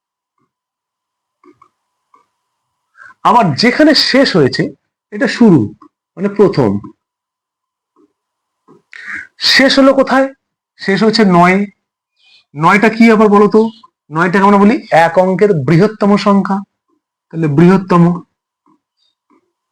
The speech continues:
তাহলে বৃহত্তম। এটাতে আবার কি হলো? শেষ হয়ে গেল, এখানে শেষ হয়ে গেল। আমার টোটাল কতগুলো সংখ্যা আছে এক অঙ্কের? নয়টা। ভালো কথা। এবার দেখো এই নয়টা কি করে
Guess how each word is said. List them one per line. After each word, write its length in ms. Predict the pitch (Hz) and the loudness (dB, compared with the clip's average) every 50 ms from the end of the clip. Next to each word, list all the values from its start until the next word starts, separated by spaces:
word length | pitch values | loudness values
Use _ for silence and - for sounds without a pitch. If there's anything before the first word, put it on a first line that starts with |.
| _ _ _ _ _ _ _ _ - _ _ _ _ _ _ _ _ - | _ _ _ _ _ _ _ _ -20 _ _ _ _ _ _ _ _ -6
তাহলে 140 | 170 147 151 147 139 | -2 0 2 2 4
বৃহত্তম। 460 | 165 175 180 202 202 202 - 180 175 170 190 196 - - _ _ _ _ _ | 4 4 4 2 0 0 -2 0 0 0 -2 -4 -10 -16 _ _ _ _ _
এটাতে 260 | 214 214 254 247 247 262 | -8 -2 -2 0 2 2
আবার 160 | 233 247 233 - | 2 0 0 -2
কি 60 | 226 220 | 0 0
হলো? 160 | 240 285 302 - - - | 0 2 0 0 0 0
শেষ 140 | 175 143 - - | 0 -2 -2 -4
হয়ে 160 | 101 90 87 | -8 -8 -8
গেল, 100 | 80 - - - _ _ _ _ _ _ _ _ _ _ _ _ _ _ _ - | -10 -12 -14 -16 _ _ _ _ _ _ _ _ _ _ _ _ _ _ _ -6
এখানে 240 | - 143 - 196 294 254 | -4 -2 0 2 2 2
শেষ 240 | - - 170 123 - 107 | 2 2 0 0 0 -2
হয়ে 140 | 90 82 - | -4 -4 -6
গেল। 120 | - - - - _ _ _ _ _ _ _ _ _ _ _ _ _ _ _ _ _ _ _ - - - _ _ _ _ _ _ _ _ _ _ _ - | -10 -12 -16 -18 _ _ _ _ _ _ _ _ _ _ _ _ _ _ _ _ _ _ _ -20 -20 -20 _ _ _ _ _ _ _ _ _ _ _ -2
আমার 260 | 185 208 240 254 233 220 226 - | 0 2 2 0 0 -2 -4 -4
টোটাল 280 | 226 - - 254 262 254 254 233 | -4 -2 0 0 0 0 0 -2
কতগুলো 300 | 196 196 240 226 247 254 247 - | 0 0 2 2 2 2 0 0
সংখ্যা 240 | 233 233 220 240 226 | -2 -2 0 -2 -2
আছে 120 | 214 240 233 | 0 -2 -2
এক 100 | 220 233 233 | 0 0 -2
অঙ্কের? 240 | 233 220 254 269 254 196 139 | -2 -2 -2 -4 -2 -2 -2
নয়টা। 340 | 113 107 98 92 - - - - - _ _ _ _ _ 131 131 | -2 0 -2 -2 -6 -10 -16 -16 -16 _ _ _ _ _ -10 -8
ভালো 160 | 135 120 101 90 | -6 -6 -6 -6
কথা। 200 | - - - - - - _ _ _ - - - - - - - | -8 -12 -14 -16 -18 -18 _ _ _ -20 -20 -20 -20 -8 -2 0
এবার 140 | - 233 226 208 | 2 2 2 0
দেখো 160 | 208 196 202 247 | 0 0 2 2
এই 60 | 254 214 180 165 | 2 2 2 2
নয়টা 320 | 165 175 202 226 226 262 233 - - - | 2 2 0 0 0 -2 -2 -2 -4 -4
কি 120 | 254 240 226 - | -4 -4 -2 0
করে 180 | 262 262 254 | 0 0 0